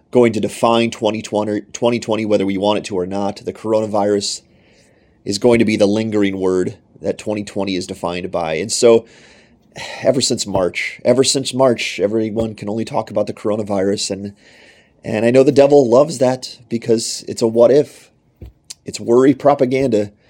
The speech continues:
And the coronavirus, I believe, is a real disease. The coronavirus has the potential to, to harm families, to hurt people, to even kill some people. But it's also a great potential what if scenario for the devil.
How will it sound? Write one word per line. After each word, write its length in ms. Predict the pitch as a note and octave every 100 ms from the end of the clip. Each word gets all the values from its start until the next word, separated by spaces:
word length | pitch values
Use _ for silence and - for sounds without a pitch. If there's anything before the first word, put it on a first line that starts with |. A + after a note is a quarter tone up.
| _ _ _ _
And 240 | - A2 A2+
the 40 |
coronavirus, 720 | - C3+ D3+ D3 D3 D3+ -
I 100 | A2
believe, 300 | A#2 B2 C3
is 80 | A2+
a 60 |
real 180 | G#2+ A2+
disease. 440 | A#2+ G#2+ A#2+ B2+ A#2+
The 60 |
coronavirus 640 | - - A2 A2+ A2 A2+ -
has 200 | A2 A2
the 80 | G#2+
potential 520 | - A2+ G#2 A2+ G#2+
to, 260 | - F#2+ F2+ _ _ _ _ _ _ _ -
to 120 | C3+
harm 260 | D3 D3 C#3
families, 480 | C#3+ C3 C3 B2+
to 120 | B2 G#2+
hurt 220 | A#2+ A2+
people, 280 | A#2+ A2+ G#2+
to 100 | A#2+
even 220 | G#2+ G2+
kill 220 | - G#2+
some 200 | - G2
people. 460 | G#2 G2 F#2+ F#2 - _ _ _ _ _ _ _ _
But 340 | A#2+ G#3 F3
it's 140 | F3 E3
also 400 | F#3+ F#3+ - C#3
a 60 |
great 560 | B2 A#2+ B2+ C#3+ A#2+ -
potential 840 | A#2 - - C#3 B2 - G2 E2+
what 340 | G2+ A2 A#2 -
if 220 | A2 G2+
scenario 580 | - G#2+ F#2+ E2+ D#2+ D#2
for 140 | -
the 60 | G#2+
devil. 320 | A2+ C#3 -